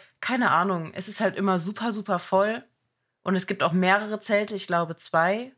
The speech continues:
oder so oder drei. Und, äh, ganz, die ganzen Kneipen im Ort haben auch auf. Und die Leute öffnen einfach ihre Garage und verkaufen da Alkohol.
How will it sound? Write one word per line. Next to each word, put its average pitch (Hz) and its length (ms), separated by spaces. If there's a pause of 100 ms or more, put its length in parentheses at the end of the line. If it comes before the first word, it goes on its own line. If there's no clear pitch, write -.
oder 226 260
so 254 380
oder 170 180
drei. 196 500 (920)
Und, 190 420
äh, 175 220
ganz, 214 260
die 202 80
ganzen 208 280
Kneipen 214 500
im 233 140
Ort 247 380
haben 214 280
auch 202 440
auf. 269 540 (380)
Und 285 240
die 190 60
Leute 202 500
öffnen 220 300
einfach 196 280
ihre 185 240
Garage 180 460
und 190 60
verkaufen 180 460
da 151 80
Alkohol. 180 640